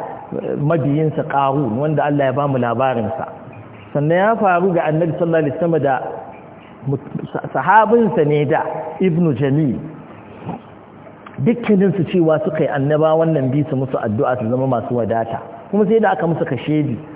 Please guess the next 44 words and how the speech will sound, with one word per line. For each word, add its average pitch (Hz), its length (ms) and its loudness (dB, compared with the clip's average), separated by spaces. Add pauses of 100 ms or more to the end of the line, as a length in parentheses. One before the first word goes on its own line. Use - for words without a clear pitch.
(120)
Aka 226 180 -2
ce, - 100 0
"Wataƙila 226 460 2
in 196 80 0
Allah 196 240 2
ya 180 60 2
ba 180 140 2
ku 180 140 -2
ba 160 80 2
zai 185 120 2
zama 165 180 2
muku 170 220 0
alkhairi 120 500 0
ba." 98 160 -4 (280)
Suka 170 160 -2
ce 165 200 -2
su 180 140 2
dai 175 100 4
a 143 160 2
ba 127 160 2
su. 127 160 -4 (1080)
Shi 277 120 0
kenan. 107 320 -4 (360)
"Yan 180 180 2
wa 160 100 2
qalu 165 360 2
rabbana 151 480 2
ajjil 147 280 0
lana 135 240 2
qittana 131 560 -2
ne 123 120 0
qabla 131 320 -2
yawmil 123 360 0
hisab." 98 300 -6 (420)
"Ya 143 200 0
Allah, 160 240 0
mu 147 120 0
dai 160 120 4
a 160 120 0
ba 151 140 2
mu 147 100 0
rabon 123 280 0
mu 135 80 0
mu 120 120 0